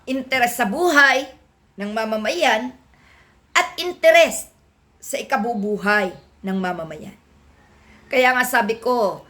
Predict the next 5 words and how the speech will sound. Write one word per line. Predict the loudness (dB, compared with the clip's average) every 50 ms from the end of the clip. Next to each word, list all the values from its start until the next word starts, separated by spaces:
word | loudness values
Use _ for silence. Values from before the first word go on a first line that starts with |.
| _ _ -20 -2
partner | 2 4 4 4 2 -2 -4 -6
in | -4 -4 -6 -6 -8 -8 -6
crime | -4 -2 -2 -2 -4 -6
sila. | -8 -10 -10 -12 -12 -14 -16 -18 -18 -20 _ _ _ _ _ _ _ _ _ _ _ _ _ _ _ -20 -20 _ _ _ -20 -20 -20 -20 -20 -20 _ _
At | -2 -2 -2